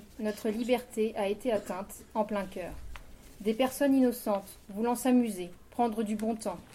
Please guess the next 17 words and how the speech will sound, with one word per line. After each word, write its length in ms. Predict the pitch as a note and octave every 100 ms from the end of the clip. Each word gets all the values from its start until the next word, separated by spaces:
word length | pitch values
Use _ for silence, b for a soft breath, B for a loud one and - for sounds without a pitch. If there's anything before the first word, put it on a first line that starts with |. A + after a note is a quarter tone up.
| A3+
ont 100 | A3
été 220 | A3 A#3+
les 120 | A3
victimes 500 | G#3+ A3 - A#3+ A3+
du 80 | G3+
fanatisme 640 | - A3+ G#3+ - A3 A3 G3
religieux. 400 | F#3+ F#3 F3 E3+ - - - - - - - -
Écœurés, 500 | C4 C4 B3+ G#3 F3+ - -
effrayés, 580 | B3+ - - A3 F#3+ E3+ - - -
indignés, 580 | C4 A3+ A#3+ A3 F#3 F3+ -
désemparés, 720 | - B3+ A#3 A3+ A3+ G3+ F3+ E3+ -
frustrés 640 | - C4+ B3 - - F3 - - G#3+
de 80 |
ne 100 | G#3+
rien 220 | G#3+ A3 A3
pouvoir 300 | G#3+ G3 G3
faire, 300 | - F3+